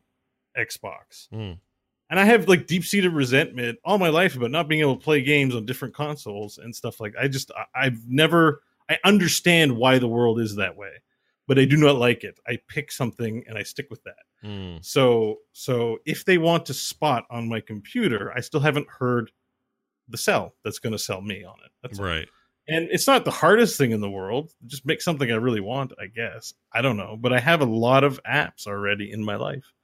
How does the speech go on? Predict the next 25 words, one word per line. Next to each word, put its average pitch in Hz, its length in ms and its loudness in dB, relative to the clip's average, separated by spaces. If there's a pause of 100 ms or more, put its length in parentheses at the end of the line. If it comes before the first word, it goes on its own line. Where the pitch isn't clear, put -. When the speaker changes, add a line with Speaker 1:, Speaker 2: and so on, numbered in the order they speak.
Speaker 2:
Mm-hmm. 101 300 -12 (200)
Speaker 1:
And 107 200 0
it, 104 100 -8 (300)
it 127 100 -6
feels 135 340 4
like 110 320 2
I've 110 180 0
gotta 113 220 2
get 110 180 -2
rid 180 140 4
of 147 100 6
one 110 280 2
to 113 100 -6
make 113 220 -2
room 117 160 0
for 110 160 -4
another. 110 400 -4 (400)
Speaker 2:
<laughs> - 400 -14
Speaker 1:
Origin, 165 580 6
Origin's 190 460 6
irritating 143 500 2
me. 101 100 -10
It's 165 280 -4
going 147 500 2
soon. 90 380 -10